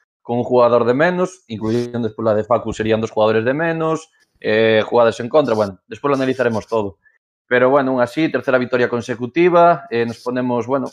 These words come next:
eh, si no me equivoco ahora mismo ya estamos octavos, a falta de que juegue mañana el, el Betis con el, con el Granada.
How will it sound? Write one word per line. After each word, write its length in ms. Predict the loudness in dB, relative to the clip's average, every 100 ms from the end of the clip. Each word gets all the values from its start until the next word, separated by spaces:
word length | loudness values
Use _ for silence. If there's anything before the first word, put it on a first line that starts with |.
| -10
eh, 760 | -2 0 0 0 0 -2 -4 -8 _
si 120 | -8
no 40 | -6
me 80 |
equivoco 260 | -2 0 2
ahora 100 | 0
mismo 200 | 0 -4
ya 60 | -4
estamos 340 | -4 -6 -6
octavos, 720 | -8 0 0 0 -2 -4 -10 _ _ _ -12
a 60 | -2
falta 240 | -2 0
de 120 | -2
que 60 | -2
juegue 240 | -2 -2
mañana 320 | -2 -2 -2 -2
el, 340 | -2 -2 -4
el 140 | -2 0
Betis 260 | -2 -4
con 160 | -10 -6
el, 360 | -4 -2 -4
con 160 | -6 -4
el 60 | 0
Granada. 460 | 2 2 2 0